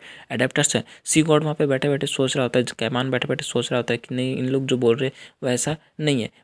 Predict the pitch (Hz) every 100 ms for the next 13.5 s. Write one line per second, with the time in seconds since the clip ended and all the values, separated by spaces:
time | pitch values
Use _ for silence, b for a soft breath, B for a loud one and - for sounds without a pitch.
0 | - 135 139 131 131 131 147 135 160 127
1 | 120 117 123 127 135 147 - - 117 120
2 | 120 120 120 117 139 120 - - 123 131
3 | B B B 151 135 117 131 131 151 147
4 | 139 143 143 139 135 139 - 113 113 123
5 | 117 120 113 143 - B B - 147 123
6 | 113 b - 151 151 147 156 151 143 -
7 | 147 143 135 135 139 127 139 139 135 135
8 | 135 135 143 - - - 139 - - -
9 | 143 - 117 117 117 - - - 127 120
10 | - 127 117 - 120 - 110 113 117 -
11 | - B B B 156 156 147 143 - 131
12 | 123 143 131 127 123 - 107 117 113 B
13 | B B 139 143